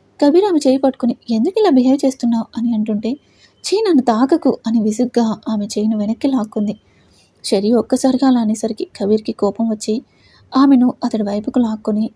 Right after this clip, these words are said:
అతడి రెండు చేతుల మధ్యన షరియుని బంధించి, షరియు కళ్ళలోకి చూస్తూ, "నేను తాకే హక్కు నాకుంది, నా హక్కును నా నుంచి నువ్వు కూడా లాక్కోలేవు, ఆ రైట్స్ నేను ఇంకా నీకు ఇవ్వలేదు" అని ఆమెను గట్టిగా పట్టుకొని అంటాడు.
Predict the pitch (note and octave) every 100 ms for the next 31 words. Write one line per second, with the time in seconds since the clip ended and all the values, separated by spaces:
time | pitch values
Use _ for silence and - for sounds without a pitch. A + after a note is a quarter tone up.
0 | - A3+ G#3 G#3+ G3+ G3+ A#3+ - G#3+ A#3
1 | C4+ B3 A#3 G#3+ - - - G#3 G#3+ A#3
2 | G#3 G#3+ A3+ A#3+ A#3+ A#3+ - _ _ _
3 | _ - D4 C#4+ D4 B3 B3+ C4+ C4 B3
4 | - A#3 B3+ _ _ _ _ _ D4 D4+
5 | C#4+ G#3+ A3+ D4 B3 A3+ C4+ G#3+ G#3+ G3+
6 | - _ G#3+ G#3+ G#3 - A#3+ A3+ G#3+ G#3
7 | G#3 A#3 A#3+ - G3+ A3 C#4+ C4 B3 A#3+
8 | G#3 G#3 B3+ G#3+ G#3 - _ - - _
9 | C4 D4+ D4+ - A#3+ A3+ G#3 G#3 A3 G#3+
10 | G#3+ A3 A3+ A3+ - _ A3 G#3+ G3+ G3
11 | F#3+ F#3+ - A#3+ C4 A#3 G#3+ - G#3+ A3+
12 | G#3+ G#3